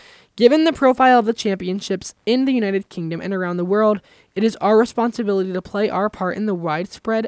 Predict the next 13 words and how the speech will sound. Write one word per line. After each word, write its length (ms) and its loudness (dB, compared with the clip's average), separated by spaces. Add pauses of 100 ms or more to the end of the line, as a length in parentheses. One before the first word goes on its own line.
efforts 520 -10 (140)
of 280 -10
government, 580 -6
industry, 520 -8
sporting, 600 -10
and 180 -4
creative 320 -4
institutions 600 -6
to 160 -10
limit 320 -2
Russia's 440 -6 (360)
global 380 0
influence 500 -8